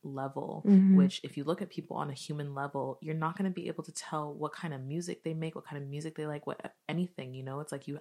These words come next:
Speaker 1: actually have to get to know the person.
Speaker 2: It's a dialectic, right? It's two different things that kind of stem from identity, which is that it's been really powerful in helping
Speaker 1: Mm-hmm.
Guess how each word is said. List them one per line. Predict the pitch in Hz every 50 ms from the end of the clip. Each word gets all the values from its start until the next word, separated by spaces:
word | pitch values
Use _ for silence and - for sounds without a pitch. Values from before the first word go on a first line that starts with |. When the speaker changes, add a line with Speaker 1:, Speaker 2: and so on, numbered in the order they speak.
| -
Speaker 1:
actually | 156 143 143 - - - 147
have | 147 139 -
to | -
get | 139 143 - -
to | - - 139
know | 135 135 135 135 135 139 147 156 180 - - - - - _ -
the | 170 -
person. | - - 175 175 - - 196 190 196 196 196 - _ _ -
Speaker 2:
It's | 175 165 - - 190
a | 170 156
dialectic, | 151 165 147 156 170 185 170 165 175 180 180 - - - 175 180 - -
right? | 143 147 165 -
It's | 160 - - -
two | - - 202 190
different | 175 175 - - 170 165 160 -
things | 185 175 170 165 160 160 160 - -
that | - 156 139 131 - - -
kind | - - 165 147 143
of | 156
stem | - - - - 147 147 147 139
from | 147 - 151 147 139 139 135 - -
identity, | 160 156 156 147 147 143 139 135
which | 135 151 151 -
is | 139 143
that | 151 135 -
it's | - 135 -
been | - 160 151 151
really | 151 151 151
powerful | 147 - - - 135 139 147 151 - 151 143
in | 135 135
helping | 147 143 135 - 143 135 139
Speaker 1:
Mm-hmm. | 147